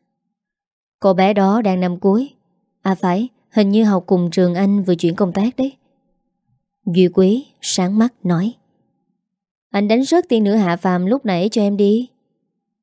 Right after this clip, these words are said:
"Cậu không sợ bị thiên lôi đánh sao?" Đình Dương lớn hơn Duy Quý ba tuổi.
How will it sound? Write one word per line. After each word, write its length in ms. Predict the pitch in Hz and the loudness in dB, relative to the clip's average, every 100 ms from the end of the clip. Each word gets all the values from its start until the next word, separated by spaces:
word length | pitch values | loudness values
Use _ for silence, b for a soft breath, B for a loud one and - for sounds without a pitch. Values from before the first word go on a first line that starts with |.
| _ _ _ - | _ _ _ 0
"Cậu 140 | 185 | 0
không 160 | 190 196 | 2 0
sợ 200 | 185 165 | 0 0
bị 120 | 170 | 0
thiên 200 | 180 190 | 0 2
lôi 200 | 190 185 | 4 4
đánh 200 | 190 254 | 2 -2
sao?" 280 | - 170 202 _ _ _ _ _ _ _ _ _ _ _ _ - | -4 -4 -4 _ _ _ _ _ _ _ _ _ _ _ _ -2
Đình 280 | 214 208 | 0 0
Dương 180 | 220 240 | 0 2
lớn 160 | 240 285 | 2 2
hơn 320 | 277 233 214 | 2 2 2
Duy 140 | 208 | 0
Quý 340 | 208 214 233 277 | 2 2 2 0
ba 220 | 196 180 | 0 0
tuổi. 360 | 180 170 180 | 0 -2 -2